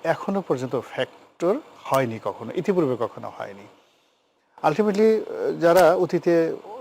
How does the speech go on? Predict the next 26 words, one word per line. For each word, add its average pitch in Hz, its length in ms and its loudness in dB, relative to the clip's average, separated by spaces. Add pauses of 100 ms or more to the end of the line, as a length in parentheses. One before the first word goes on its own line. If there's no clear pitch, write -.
(160)
এখন 156 260 -6
যারা 196 200 6
হয়েছেন, 139 440 0
আহ, 143 560 -6
তাদেরকে 131 380 -4
আমি 135 120 -4
ছোট 170 220 -2
করছি 170 320 -2
না, 117 120 -8
কিন্তু 135 300 -8
আমাদের 139 340 -2
এখানে 170 260 -6
অনেক 170 280 0 (760)
জাতীয় 143 260 -2
রাজনীতির 127 360 0
মহামানব, 123 520 -2 (1160)
তারা 156 340 4
এই, 190 320 0
আহ, 127 400 -6
ডাকসুর 123 340 0
ভিপি 127 240 -8
হয়েছেন। 101 420 -10 (580)
তোফায়েল 143 240 0
সাহেবের 127 260 0
মতো 117 180 -4
মানুষ, 107 420 -6